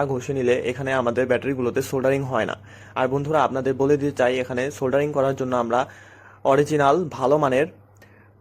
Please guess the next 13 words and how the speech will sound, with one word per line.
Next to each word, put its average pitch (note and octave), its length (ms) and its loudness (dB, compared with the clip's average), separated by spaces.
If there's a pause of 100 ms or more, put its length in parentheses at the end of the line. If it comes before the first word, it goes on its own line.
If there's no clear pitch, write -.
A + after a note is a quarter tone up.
(420)
কপার D3 240 4
ওয়্যার C3+ 200 6
ইউজ C3 180 -2 (100)
করব। A#2 160 2 (280)
এগুলো C3 180 2 (140)
অরিজিনাল C#3+ 340 0
তামার B2+ 360 0
বন্ধুরা। A#2+ 280 -2 (340)
এটি B2 180 -2
তিন E3 240 -2
পোরল D3 240 4
করে B2 140 -2
নিচ্ছি B2 360 -6